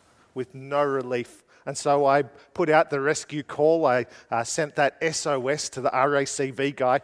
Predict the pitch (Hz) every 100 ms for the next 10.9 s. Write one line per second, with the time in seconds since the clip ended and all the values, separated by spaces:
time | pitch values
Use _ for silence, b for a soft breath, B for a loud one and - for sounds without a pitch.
0 | B - 147 185 240 - 175 147 143 135
1 | - B B B - 156 151 - 175 156
2 | 139 143 143 151 151 143 135 151 156 127
3 | 156 151 - - 143 151 165 - 139 -
4 | 147 156 - - 147 143 B B B -
5 | 127 160 - 180 - 175 - 147 - 175
6 | 151 147 120 156 151 - - 135 - -
7 | 185 147 - 143 139 135 143 170 135 143
8 | 135 143 127 135 127 127 135 131 113 120
9 | 131 127 131 - B B 127 139 185 180
10 | 143 151 147 135 - - 147 143 139